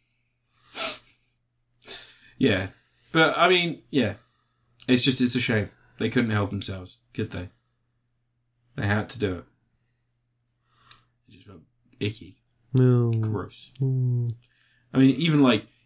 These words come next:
Speaker 1: even small shit that Harold Ramis did that was great that I like.
Speaker 2: Anyway, I was gonna say.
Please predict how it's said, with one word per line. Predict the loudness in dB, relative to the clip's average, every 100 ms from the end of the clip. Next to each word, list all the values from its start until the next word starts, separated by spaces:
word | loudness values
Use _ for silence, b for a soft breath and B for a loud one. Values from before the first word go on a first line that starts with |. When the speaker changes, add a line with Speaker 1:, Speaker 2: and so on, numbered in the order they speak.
| _
Speaker 1:
even | -2 2 4
small | 4 4 2
shit | 2 -2 -6
that | -8 -10 -14
Harold | -6 -4 -4
Ramis | -6 -6 -6
did | -6 -8
that | -10
was | -8
great | -4 -4 -4 -8
that | -8
I | -6
like. | -4 -6 -8 -18 B B B
Speaker 2:
Anyway, | 6 8
I | 8
was | 8 6
gonna | 4
say. | 4 4 2